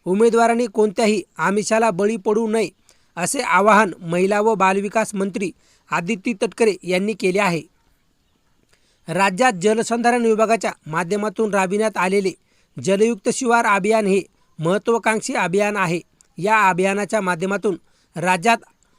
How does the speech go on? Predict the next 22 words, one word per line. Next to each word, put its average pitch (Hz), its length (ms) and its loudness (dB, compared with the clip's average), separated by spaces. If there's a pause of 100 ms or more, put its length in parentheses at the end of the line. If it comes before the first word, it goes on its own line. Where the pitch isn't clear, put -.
(200)
लोकसहभागातून 202 1200 2
झालेली 180 460 -2
कामे 202 340 0 (100)
ही 226 260 -4
जल 196 300 0 (340)
क्रांतीच्या 196 500 -2
दिशेने 208 380 -2 (200)
पडलेले 196 360 0
पाऊल 190 360 -2
आहे, 151 200 -2 (400)
असे 180 280 -2
प्रतिपादन 214 720 -2
मुख्यमंत्री 202 580 -6
देवेंद्र 202 460 0
फडणवीस 208 380 -2 (340)
यांनी 185 300 -2
केले. 190 320 -2 (480)
राज्यातील 185 560 -2
ग्रामीण 208 420 2 (360)
भागातील 190 600 -2
पाणी 208 220 2
टंचाई 214 440 -2